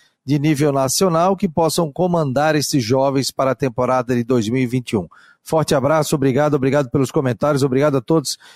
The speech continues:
que estão aqui na rede social. E tem um recadinho pra ti aqui, Alan, eu sei que você já tem que sair.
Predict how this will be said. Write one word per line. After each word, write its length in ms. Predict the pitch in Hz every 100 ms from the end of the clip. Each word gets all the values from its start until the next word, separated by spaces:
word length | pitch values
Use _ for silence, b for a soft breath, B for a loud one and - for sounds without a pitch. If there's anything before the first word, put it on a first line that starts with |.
| B B
que 120 | 147
estão 240 | - 170
aqui 200 | 147 -
na 220 | 156 143
rede 260 | 117 151 147
social. 520 | 160 143 - 156 131
E 80 | 131
tem 100 | 196
um 80 | 208
recadinho 420 | 185 196 180 196
pra 140 | 185
ti 120 | 160 180
aqui, 200 | 151 208
Alan, 240 | 190 151
eu 60 | 120
sei 120 | 151
que 100 | -
você 120 | 170
já 140 | 143
tem 160 | 135 151
que 60 | -
sair. 360 | 147 165 185